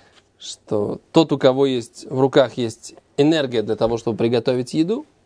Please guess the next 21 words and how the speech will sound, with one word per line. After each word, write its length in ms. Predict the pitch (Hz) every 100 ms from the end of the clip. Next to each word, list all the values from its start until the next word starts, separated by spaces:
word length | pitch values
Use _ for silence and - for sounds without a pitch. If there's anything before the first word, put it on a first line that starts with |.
| _ _ _ -
<clears throat> 380 | 139 - _ -
это 400 | 156 151 156 147
в 60 |
некоторой 360 | 156 160 - -
степ-, 280 | - 160 135
в 120 | 139
некоторой, 400 | 175 - 139 131
в 180 | 127 139
некотором 320 | 165 156 139
случае, 320 | - 180 165
бо-, 120 | 156
в 140 | 147 143
некотором 300 | 160 151 135
смысле 720 | - - - - 185 196 143
более 240 | 147 143
важный 320 | 143 139 139
аспект, 360 | 123 - 147 -
чем 240 | - 120
даже 220 | 120 127 120
самая 380 | - 123 117
еда. 300 | 113 123 -